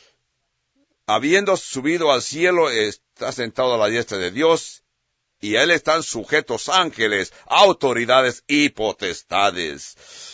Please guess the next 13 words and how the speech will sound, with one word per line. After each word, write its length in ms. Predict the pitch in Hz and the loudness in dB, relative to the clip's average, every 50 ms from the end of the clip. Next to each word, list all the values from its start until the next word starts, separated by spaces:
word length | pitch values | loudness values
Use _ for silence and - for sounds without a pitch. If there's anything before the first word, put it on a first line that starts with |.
| - _ - | -20 _ -4
Así 320 | - 113 117 - 123 123 | 0 0 0 0 -2 -6
que 240 | - 113 110 104 90 | -4 -2 -4 -4 -2
no 160 | 107 131 180 | -2 -2 -2
s-, 280 | 190 - - - - _ | -2 -4 -8 -14 -18 _
lo 160 | - 135 135 123 | -2 0 0 0
supiéramos, 1120 | - 120 113 - - 170 190 220 226 233 226 226 220 208 208 214 202 - - - - - _ - | 0 -4 -8 -8 -8 -8 -2 0 2 4 4 4 4 2 0 0 0 -2 -6 -10 -12 -16 _ -8
porque 280 | 120 127 - - 131 | -8 -6 -4 -2 -2
nunca 220 | 147 175 180 147 135 | -2 -2 -2 0 0
lo 80 | 127 131 | 0 0
vamos 260 | 139 147 139 120 120 | 0 0 -2 -4 -4
a 60 | 107 | -4
poder 320 | - 104 104 98 95 95 | -4 -2 -2 -2 -2 -4
ver 460 | 92 107 151 202 208 208 202 202 196 | -4 0 4 4 6 6 4 2 -2